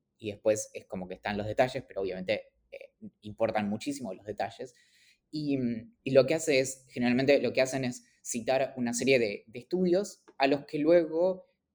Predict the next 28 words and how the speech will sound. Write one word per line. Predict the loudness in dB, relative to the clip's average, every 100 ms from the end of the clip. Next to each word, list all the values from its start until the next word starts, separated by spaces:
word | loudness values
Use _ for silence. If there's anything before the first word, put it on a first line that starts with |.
| _
sintetizan | -10 -2 0 2 2 0 0 2
de | 2
una | 2
manera | 2 2 2 2 0 -12 _ _ _ _ _
que | 2 2 2 -2 _
es | 0 0 -2 -6
meméticamente | -2 2 4 2 0 2 4 4 2 0
poderosa. | 2 2 2 0 -6 -14 -4
Es | 0
decir, | 0 -2 -8 -12 _ _ _
Gladwell | -4 2 4 2 0
menciona | -2 -2 0 2 2 0 -4
este | -4 2 2 2 -6
estudio | -8 -2 2 4
de | 4 2
las | -2 -8 -10
diez | -6 -6
mil | -2 2
horas | 4 2 -4 -6
y |
luego | 0 2 4 2 -2 -10 _
simplemente | 0 4 4 4 0 0 0 -4
a | -2
lo | 0
largo | 2 2
del | 2
libro | 2 2 2
ma-, | 2 0